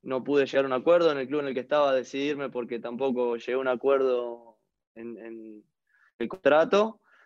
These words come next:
eh, pero me gustaría quedarme en Holanda. Todavía no tengo decidido, también tengo algunas ofertas de Bélgica y estoy terminando de decidir y ver, eh, qué es lo que me conviene, así que no, no está decidido. Puede ser que sí, como puede ser que no.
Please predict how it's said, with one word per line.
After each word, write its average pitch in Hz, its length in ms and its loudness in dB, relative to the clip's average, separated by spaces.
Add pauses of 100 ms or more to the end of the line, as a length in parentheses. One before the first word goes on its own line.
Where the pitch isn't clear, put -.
(140)
eh, 120 420 0
pero 156 180 4
me 151 60 -2
gustaría 139 420 2
quedarme 127 220 0
en 120 80 -4
Holanda. 117 380 -4 (100)
Todavía 143 260 2
no 147 80 -2
tengo 147 200 -2
decidido, 156 560 2
también 135 240 -6
tengo 135 140 -2
algunas 135 280 -2
ofertas 127 400 -2
de 123 80 -2
Bélgica 131 640 -2
y 117 500 -6
estoy 120 760 -2 (100)
terminando 127 520 -2
de 131 100 4
decidir 127 440 0
y 135 60 2
ver, 127 340 2 (560)
eh, 117 460 -8 (760)
qué 127 120 4
es 127 60 2
lo 127 140 4
que 120 100 0
me 120 120 -4
conviene, 120 440 0
así 113 260 -12
que 117 160 -2
no, 117 260 -6
no 120 100 -6
está 127 140 4
decidido. 120 280 2
Puede 147 160 4
ser 151 100 4
que 147 100 4
sí, 170 100 4
como 147 180 -2
puede 131 120 -2
ser 120 120 -6
que 113 100 -8
no. - 140 -18